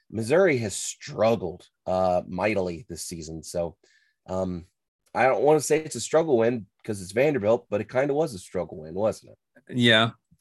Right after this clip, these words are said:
Speaker 2: Well, I don't know if you guys saw this, but the, the play of the week, maybe of the month to me, was in this game, which it sounds weird to say between these two teams, right?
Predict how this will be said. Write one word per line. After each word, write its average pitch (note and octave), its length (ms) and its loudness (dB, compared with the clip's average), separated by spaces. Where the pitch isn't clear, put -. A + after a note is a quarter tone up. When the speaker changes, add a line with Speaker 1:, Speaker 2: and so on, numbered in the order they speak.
Speaker 2:
Well, C3+ 320 6
I C#3+ 100 2
don't D#3+ 120 4
know D#3+ 60 6
if C#3 80 0
you C#3+ 60 -2
guys B2+ 200 2
saw B2 340 4
this, G#2+ 240 -4
but A2 240 -4
the, G#2+ 360 -2
the A2 140 0
play C3+ 280 4
of C3 100 4
the A2 80 4
week, A2 260 2
maybe F3+ 340 4
of A#2+ 120 2
the G#2 80 -4
month G2+ 520 -4
to A#2+ 100 -4
me, G#2 360 2
was G2 560 -2
in A2 240 -2
this G#2+ 240 -2
game, A#2 640 0
which G#2+ 220 -6
it G2+ 100 -6
sounds A2 300 -2
weird A2+ 240 2
to - 40 -8
say G#2 240 0
between F#2+ 320 -6
these G2 140 -6
two G2+ 140 -8
teams, G2 280 -6
right? G2 180 -6